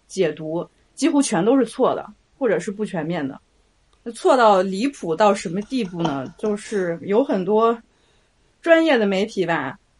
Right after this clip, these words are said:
必须得指出来，那个《电影世界》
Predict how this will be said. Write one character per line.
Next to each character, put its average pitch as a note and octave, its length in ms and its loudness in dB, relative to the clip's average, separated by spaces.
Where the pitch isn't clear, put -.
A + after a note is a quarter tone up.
必 A#3+ 100 -6
须 A#3+ 160 -4
得 G3+ 160 4
指 F#3 220 -6
出 G#3 160 -4
来， E3 260 2
那 F3+ 240 -2
个 D#3 280 -4
《电 C4+ 260 0
影 F#3 100 -2
世 B3 240 -2
界》 A3+ 320 2